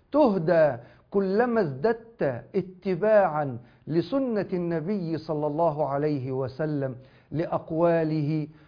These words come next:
وأفعاله وصفاته.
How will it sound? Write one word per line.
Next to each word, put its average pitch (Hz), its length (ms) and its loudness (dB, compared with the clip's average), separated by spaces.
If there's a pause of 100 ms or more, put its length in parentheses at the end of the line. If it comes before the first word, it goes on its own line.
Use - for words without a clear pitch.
(140)
وأفعاله 170 1200 0 (280)
وصفاته. 175 1200 0